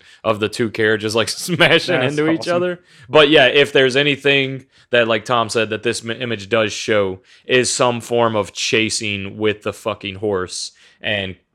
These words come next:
Speaker 1: probably not a bo-, this probably not a boss battle, but there, there, that the horse might introduce a lot of goddamn, like, chase missions and shit. It just,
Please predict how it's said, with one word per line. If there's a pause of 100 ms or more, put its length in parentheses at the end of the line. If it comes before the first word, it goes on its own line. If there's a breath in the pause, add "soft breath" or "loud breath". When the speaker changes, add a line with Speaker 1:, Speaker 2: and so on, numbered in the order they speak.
(260)
Speaker 1:
probably
not
a
bo-,
this
probably
not
a
boss
battle,
but (500)
there,
there,
that
the
horse
might
introduce
a
lot
of
goddamn,
like,
chase
missions
and
shit. (220 soft breath)
It
just,